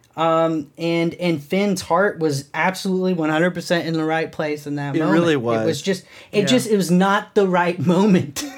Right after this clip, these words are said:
Speaker 1: <laughs> for, for him to
Speaker 2: Okay,
Speaker 1: do that.
Speaker 2: answer me this, though. Was it the right moment for Rose to kiss him? <laughs>
Speaker 1: So,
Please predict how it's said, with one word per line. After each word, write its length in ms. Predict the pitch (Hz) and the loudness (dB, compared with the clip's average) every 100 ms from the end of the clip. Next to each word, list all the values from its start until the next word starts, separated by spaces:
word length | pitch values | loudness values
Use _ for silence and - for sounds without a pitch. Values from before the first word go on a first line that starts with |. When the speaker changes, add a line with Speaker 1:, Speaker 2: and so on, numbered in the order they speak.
| - - | -16 -18
Speaker 1:
<laughs> 240 | - - | -20 -18
for, 320 | - 247 240 | 0 2 2
for 220 | - 220 | -4 -8
him 320 | - 185 233 185 | -6 -6 -4 -2
to 80 | |
Speaker 2:
Okay, 220 | 220 160 285 | 0 0 2
Speaker 1:
do 80 | 165 | 2
that. 60 | |
Speaker 2:
answer 240 | 165 - 185 | 2 2 2
me 100 | 175 | 4
this, 300 | 147 135 - | 4 2 0
though. 340 | 123 110 101 - _ _ _ _ - | -2 -2 -4 -10 _ _ _ _ -4
Was 220 | 135 135 | -2 -2
it 100 | 127 | 0
the 80 | 131 | 0
right 280 | 123 139 160 | 0 0 -2
moment 340 | 156 151 147 | -4 -4 -6
for 160 | - 120 | -4 -4
Rose 320 | 117 117 113 | -2 -2 -4
to 120 | - | -8
kiss 360 | 110 - 85 - | -10 -8 -8 -10
him? 260 | - - - _ _ - | -14 -16 -20 _ _ -14
<laughs> 60 | - - _ _ _ _ _ _ _ _ _ _ | -14 -16 _ _ _ _ _ _ _ _ _ _
Speaker 1:
So, 440 | - - 247 233 | -4 2 4 2